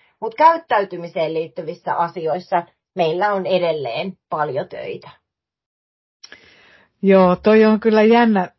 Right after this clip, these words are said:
Speaker 2: Tota, kun mun aiheenani on pienten lasten huumori,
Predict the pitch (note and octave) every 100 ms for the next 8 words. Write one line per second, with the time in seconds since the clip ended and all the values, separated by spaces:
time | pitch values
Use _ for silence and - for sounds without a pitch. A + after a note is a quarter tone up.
0 | - G3+ G3 G3+ F#3+ _ _ _ _ -
1 | D3+ D3+ F3+ - G3+ G3 G#3+ B3+ G3+ A3
2 | G#3+ G#3+ G3+ F#3+ F#3+ F#3 - _ _ G3+
3 | G3+ F#3 A3+ G#3+ G3+ F3+ F3 - F3+ F3
4 | A3+ A#3+ G#3 F#3+ F3+